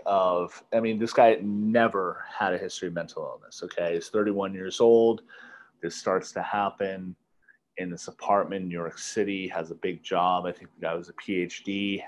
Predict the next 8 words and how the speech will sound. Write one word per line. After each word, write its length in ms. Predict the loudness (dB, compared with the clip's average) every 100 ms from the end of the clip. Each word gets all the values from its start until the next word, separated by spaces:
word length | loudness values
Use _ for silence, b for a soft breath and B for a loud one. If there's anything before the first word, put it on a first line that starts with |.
| B B _ -4
And 440 | -2 -2 -2 -8 -10 _
he 320 | -10 -4 -4
starts 340 | -4 -2 -4 -4
to 60 | -16
degenerate 680 | -14 -10 -4 -4 -2 -4
like 160 | -8 -8
this. 200 | -8 -8
So 380 | -4 -2 -2